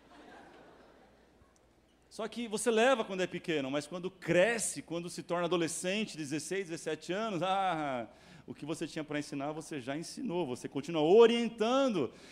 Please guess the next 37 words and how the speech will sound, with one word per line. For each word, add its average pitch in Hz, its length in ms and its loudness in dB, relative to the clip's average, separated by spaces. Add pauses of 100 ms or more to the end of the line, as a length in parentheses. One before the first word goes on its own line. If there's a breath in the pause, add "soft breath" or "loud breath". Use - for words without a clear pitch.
(140 loud breath)
mas 170 240 2
agora 196 380 2
as 180 80 -2
decisões 196 600 -2
são, 240 480 -2 (920)
são 175 160 -14
deles. 160 520 -10 (580 soft breath)
São 262 220 0
fases, 262 560 0
quem 254 160 -2
nunca 254 300 0
enfrenta 226 500 0
novas 214 420 2
fases 208 440 2
e 208 60 4
acha, 208 260 4
"Eu 190 40 0
não 190 120 -6
tô 190 120 0
pronto 190 400 -6
pra 165 220 -2
isso", 160 320 -6
enfim. 151 500 -6 (640 loud breath)
Eu - 60 -20
quero 214 160 0
falar 208 200 4
de 180 60 -4
uma 190 140 2
história 185 440 2
hoje 175 180 2
de 151 80 -6
um, 160 200 -6
de 147 140 -6
um 165 40 -2
rapaz 156 380 0
chamado 151 420 -2
Gideão. 123 600 2